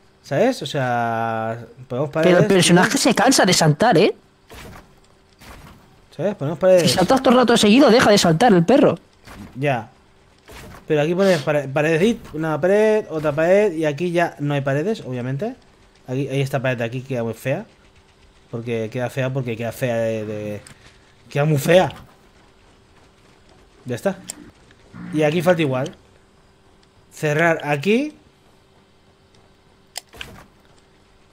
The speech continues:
Speaker 1: Para obligar a la gente, ¿sabes? A que no, a la gente que no vio a venir nunca, porque no va a venir nunca, no va a venir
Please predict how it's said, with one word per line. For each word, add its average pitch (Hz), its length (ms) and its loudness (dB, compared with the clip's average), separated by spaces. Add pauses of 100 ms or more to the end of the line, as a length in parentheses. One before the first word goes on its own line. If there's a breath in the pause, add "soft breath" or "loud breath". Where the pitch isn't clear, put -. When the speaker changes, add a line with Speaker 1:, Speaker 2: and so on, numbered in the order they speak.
(140)
Speaker 1:
Para 160 160 0
obligar 160 260 2
a 190 40 4
la 196 120 2
gente, 214 440 2
¿sabes? 240 380 -2 (540)
A 151 140 -4
que 156 180 0
no, 165 320 -4 (600)
a - 60 -8
la 156 100 -2
gente 196 380 4
que 180 120 4
no 185 180 4
vio 180 120 4
a 180 40 4
venir 170 220 0
nunca, 175 340 0
porque 151 200 -4
no 131 100 -4
va 139 60 -2
a 135 40 0
venir 127 160 -4
nunca, 139 340 -6
no 139 120 -10
va 113 40 -6
a 113 40 -6
venir 110 140 -8